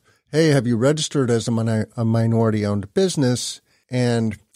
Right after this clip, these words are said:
I'm just curious, how do you think that process goes in general if you are an entrepreneur and you're embarking on that process to register, so to speak, as a minority-owned business or a women-owned business?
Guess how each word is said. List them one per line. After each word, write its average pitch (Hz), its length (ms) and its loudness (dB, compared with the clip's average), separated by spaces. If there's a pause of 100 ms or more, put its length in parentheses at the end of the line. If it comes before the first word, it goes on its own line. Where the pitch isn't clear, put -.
I'm 127 120 0
just 143 220 -2
curious, 160 600 2
how 165 280 2
do 180 80 0
you 156 140 2
think - 500 -4 (360)
that 139 360 0 (340)
process 135 840 0 (240)
goes 135 640 2
in 120 160 0
general 113 760 2 (460)
if 127 260 -2
you 139 220 2
are 139 380 4
an 127 100 -2
entrepreneur 120 640 0
and 113 260 -4
you're 117 380 0 (480)
embarking 127 540 2
on 113 160 0
that 110 220 -2
process 117 480 0
to 123 100 -2
register, 117 600 0
so 113 220 0
to 104 80 -4
speak, 113 400 -2
as 110 140 0
a 113 60 0
minority-owned 110 560 2
business 117 440 0
or 104 140 0
a 104 60 2
women-owned 117 500 2
business? 110 560 0